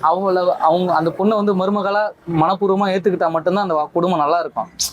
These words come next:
இல்லைன்னு வச்சுக்கோங்க, குடும்பத்துக்குள்ள நிறைய பிரச்சனைகள் வரும். ஏன் பிரச்சனைகள் வரும்னு சொன்னா வந்து,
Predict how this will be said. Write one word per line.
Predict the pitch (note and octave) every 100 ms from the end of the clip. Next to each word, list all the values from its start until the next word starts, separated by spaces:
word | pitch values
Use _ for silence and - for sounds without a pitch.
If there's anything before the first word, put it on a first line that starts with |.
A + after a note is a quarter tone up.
| - E3
இல்லைன்னு | G#3 G3+
வச்சுக்கோங்க, | F#3 F3 E3+ E3
குடும்பத்துக்குள்ள | G3 F#3 E3+ D#3
நிறைய | E3+
பிரச்சனைகள் | E3 D#3+ F3 D#3+ C#3+
வரும். | B2+ A#2+ - -
ஏன் | F3 A3+
பிரச்சனைகள் | G3 G#3 F#3+ E3+ D#3+
வரும்னு | D3+ D#3 D#3
சொன்னா | C#3+ E3 E3 D3
வந்து, | C#3+ D3